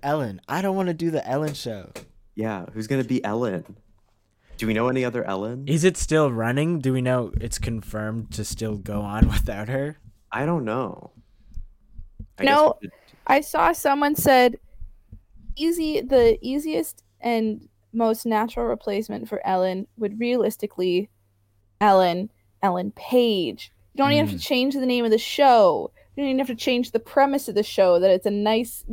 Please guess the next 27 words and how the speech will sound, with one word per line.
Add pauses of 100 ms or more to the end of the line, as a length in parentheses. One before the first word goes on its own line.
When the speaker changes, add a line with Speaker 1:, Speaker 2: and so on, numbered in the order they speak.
(140)
Speaker 3:
gay
lady.
Like, (360)
it's
all
Speaker 1:
<laughs>
Speaker 3:
there, (1000)
and (140)
it's
just
a
better, (340)
new
and
improved
version.
I
would
personally
love
to
see
Ellen
Page (300)
on
the
reg.